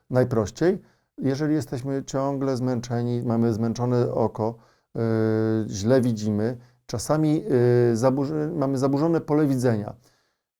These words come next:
I u pań, e, jest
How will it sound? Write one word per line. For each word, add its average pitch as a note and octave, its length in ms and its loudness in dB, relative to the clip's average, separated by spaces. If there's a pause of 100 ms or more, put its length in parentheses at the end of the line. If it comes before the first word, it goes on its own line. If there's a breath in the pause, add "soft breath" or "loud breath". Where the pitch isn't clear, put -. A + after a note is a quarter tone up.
I C3 120 6
u C3 100 4
pań, E3+ 340 2
e, - 100 -4 (1080)
jest C3+ 400 -4